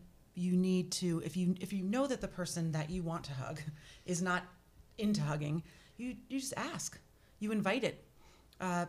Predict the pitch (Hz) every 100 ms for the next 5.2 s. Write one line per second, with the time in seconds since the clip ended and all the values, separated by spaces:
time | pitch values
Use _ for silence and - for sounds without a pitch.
0 | - - 208 208 214 220 190 190 202 185
1 | 180 180 208 220 160 160 160 170 165 247
2 | 165 160 160 160 202 185 - 175 - -
3 | 147 147 139 - 165 185 180 180 185 190
4 | 170 165 180 175 151 175 165 165 226 196
5 | 151 151